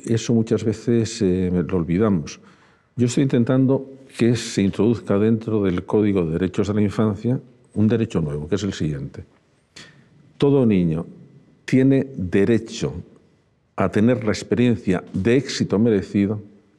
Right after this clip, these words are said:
alguna vez durante su permanencia en la escuela. Y, "Ay, si es muy torpe", ah, eso es cosa del maestro. El maestro tiene que organizar las metas de tal manera que en algún momento dado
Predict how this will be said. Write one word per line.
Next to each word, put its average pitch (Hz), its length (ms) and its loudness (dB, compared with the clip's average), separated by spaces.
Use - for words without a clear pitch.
alguna 101 400 2
vez 107 360 0
durante 90 380 -2
su 87 120 -4
permanencia 85 440 0
en 82 60 -2
la 73 80 -6
escuela. - 300 -16
Y, 98 60 -2
"Ay, 113 160 2
si - 120 0
es 120 100 0
muy 117 100 0
torpe", 117 380 -2
ah, 127 100 -2
eso 120 140 -2
es 131 80 -4
cosa 131 160 -2
del 104 100 0
maestro. - 440 -8
El 98 120 0
maestro 120 300 2
tiene 151 340 0
que - 100 -2
organizar 101 460 0
las 92 200 -4
metas - 380 -4
de - 100 -12
tal 117 160 0
manera 113 440 0
que - 100 0
en 110 80 4
algún 110 300 0
momento 127 340 2
dado 147 280 0